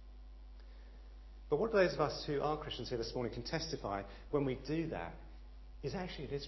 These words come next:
tremendously liberating. And Paul's already mentioned this, this freedom that we, that we have in this letter. If you just turn back a page to chapter one, there in verse thirteen. It says, "For he has rescued us from the dominion of darkness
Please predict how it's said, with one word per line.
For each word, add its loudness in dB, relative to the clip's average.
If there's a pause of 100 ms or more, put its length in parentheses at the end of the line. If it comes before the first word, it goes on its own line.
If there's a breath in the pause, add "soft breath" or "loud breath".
tremendously -4
liberating. -2 (1120 soft breath)
And 0
Paul's 8
already 12
mentioned 8
this, 4
this 2 (100)
freedom 10
that 0
we, 2 (300 loud breath)
that 2
we 6
have 8
in 6
this 4
letter. 4
If 0
you 0
just 2
turn 4
back 8
a 8
page 6
to 0
chapter 2
one, 2 (500 loud breath)
there 8
in 2
verse 6
thirteen. 4 (1900 loud breath)
It 2
says, 10
"For 12
he 12
has 12
rescued 10
us 4
from 4
the 2
dominion 4
of 2
darkness -2